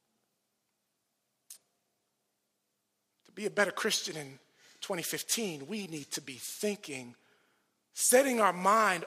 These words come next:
on heavenly things, being reminded of our union with Christ,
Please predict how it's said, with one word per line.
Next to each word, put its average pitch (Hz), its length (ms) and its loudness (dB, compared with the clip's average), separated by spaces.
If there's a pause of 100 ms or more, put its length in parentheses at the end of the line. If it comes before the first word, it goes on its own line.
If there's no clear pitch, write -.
on 156 320 2 (260)
heavenly 208 560 2
things, 117 560 -10 (340)
being 196 220 2
reminded 196 720 4
of 165 140 4
our 156 160 4 (140)
union 185 600 4 (300)
with 220 400 0
Christ, - 840 2